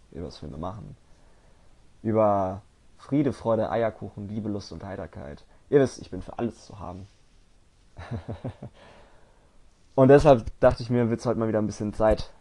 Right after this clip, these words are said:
ähm, ins Mikro zu dudeln. Ja, worum soll's heute gehen?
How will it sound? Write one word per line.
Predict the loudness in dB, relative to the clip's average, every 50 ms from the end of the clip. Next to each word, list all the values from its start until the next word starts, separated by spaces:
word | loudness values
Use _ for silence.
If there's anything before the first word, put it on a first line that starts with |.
| _ _ _ _ 0
ähm, | 2 4 4 4 4 2 2 0 -2 -2 -2 -2 -4 -6 -8 -14 _ _ _ _ -20 -20 _ _ -8
ins | -6 -4 -4 -4 -6 -10 -18 -20 -20 _ _ _
Mikro | -8 -6 -6 -6 -8 -8 -8 -8 -8 -8
zu | -8 -10 -12 -10
dudeln. | -8 -6 -6 -6 -6 -6 -6 -6 -8 -12 _ _ _ _ _ -20 _ _
Ja, | 2 4 4 2 0 _ -20 -20 -20 -20 _
worum | 0 2 4 6
soll's | 6 4 4 4
heute | 0 -2 -2 0
gehen? | 0 0 0 0 -2 -6